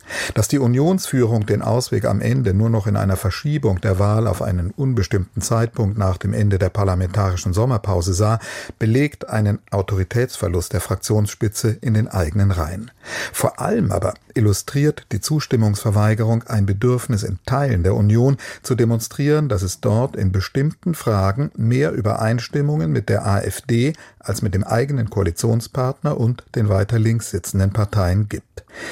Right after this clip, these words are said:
Diese Sehnsucht nach einer politischen Profilierung durch Polarisierung ist der beunruhigendste Befund am Ende dieses Tages.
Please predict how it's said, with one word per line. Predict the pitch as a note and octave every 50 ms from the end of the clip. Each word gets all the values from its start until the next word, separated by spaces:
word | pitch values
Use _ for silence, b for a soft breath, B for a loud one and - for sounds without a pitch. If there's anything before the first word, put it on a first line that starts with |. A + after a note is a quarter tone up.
| B B B B -
Diese | - D#3 G3+ G3 A#2+ - - - -
Sehnsucht | - - F#2+ G#2+ A#2 C3+ D#3+ E3 D#3+ - D#3+ C#3 - -
nach | - G#2+ F#2 F2+
einer | A2+ - G2 F#2+ F#2
politischen | - - - G#2 A2 C#3+ - C#3+ A#2 - B2 G#2+
Profilierung | - - A2+ G2 - A2 A2 A#2+ B2+ C3 A2+ F#2+ E2+ E2 - - - -
durch | - G2+ E2+ - - _
Polarisierung | - - F#3 E3 A#2 F#2 F2 E2+ F2 E2 - A2 G2+ G2 A2+ A#2+ A#2+ A2+ - B B B B
ist | B - A2+ -
der | A2 F#2
beunruhigendste | E2+ - - D#3 D3 B2 F2+ F2 F2+ F2+ G2+ F2+ - - G#2
Befund | F#2+ F#2+ - - A2+ G#2+ G#2+ G#2+ - - _
am | - A2 G#2+
Ende | - G#2+ F#2+ E2 F2+ F2+
dieses | F#2 F2 D#2+ - F#2+ -
Tages. | - - E2 D2 - - - - - - -